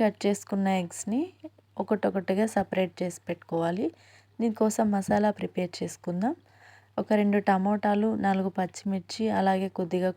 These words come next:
కొత్తిమీర వేసేసి నేను పేస్ట్ చేసి పెట్టుకోవాలి. పేస్ట్ చేసిన తర్వాత ఈ విధంగా రెడీ అవుతుందన్నమాట. ఈ పేస్ట్ని పక్కన పెట్టేసుకుందాం. ఇప్పుడు స్టవ్ on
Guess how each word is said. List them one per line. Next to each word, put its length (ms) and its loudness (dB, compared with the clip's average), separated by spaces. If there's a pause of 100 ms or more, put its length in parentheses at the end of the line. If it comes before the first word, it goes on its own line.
కొత్తిమీర 580 0
వేసేసి 500 -4 (880)
నేను 200 2 (100)
పేస్ట్ 320 4
చేసి 260 -2
పెట్టుకోవాలి. 640 0 (3000)
పేస్ట్ 320 2
చేసిన 220 -2 (100)
తర్వాత 280 -2 (160)
ఈ 100 4
విధంగా 400 0
రెడీ 240 0
అవుతుందన్నమాట. 680 -4 (1000)
ఈ 40 2 (100)
పేస్ట్ని 400 4
పక్కన 240 -2 (100)
పెట్టేసుకుందాం. 640 -4 (640)
ఇప్పుడు 220 4 (100)
స్టవ్ 300 4
on 100 4